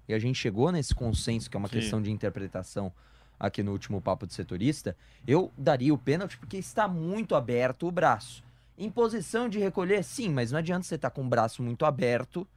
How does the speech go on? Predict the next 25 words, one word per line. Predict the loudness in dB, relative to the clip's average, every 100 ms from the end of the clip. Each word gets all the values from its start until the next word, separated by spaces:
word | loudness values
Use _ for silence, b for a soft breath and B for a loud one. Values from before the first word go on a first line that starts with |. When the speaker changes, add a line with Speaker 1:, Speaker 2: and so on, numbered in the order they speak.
| _ -12 -2
Speaker 1:
num | 2
lance | 4 6 6 4 -4 -4
dentro | -2 -2 0 4
da | 6
área, | 6 4 0
e | -2
no, | -4 -6
mesmo | -4 -4 -4 -6
que | -2
numa | -2
posição | 0 -6 -4 -4
de | -2
recolher, | -2 -2 -2
você | -2 -4 -4 -4 _ _ _ 2
pode | 4 4 0
sim | -4 -2 0 -2 -6
fazer | -8 -6 -2 -2
o |
pênalti, | 0 -2 0 -4 -4
faz | -4 -4
parte | 2 4 4 0 -6
do | -4
negócio, | -2 -4 -6 -14 _ _ _ _ _
né? | -6 -6
Então, | -4 0 2 2 2 2 0 -2